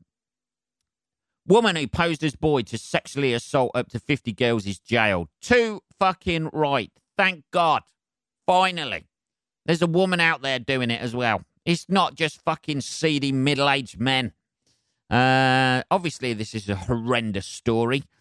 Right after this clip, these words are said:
Uh, Gemma Watts pleads guilty to seven sexual assault and grooming charges.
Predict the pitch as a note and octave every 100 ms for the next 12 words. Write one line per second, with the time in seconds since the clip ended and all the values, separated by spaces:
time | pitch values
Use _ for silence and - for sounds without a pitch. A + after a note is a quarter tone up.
0 | _ - C3 C3 F#3+ F3+ D#3+ D3 - -
1 | D#3 A#2+ - D3+ B2+ B2+ - - - D#3
2 | D3+ D3 - C3+ - A#2+ A2 - A#2+ -
3 | A2 F2+ A2 A2 A#2 B2+ B2+ B2 - A#2+
4 | A2+ F#2+ F#2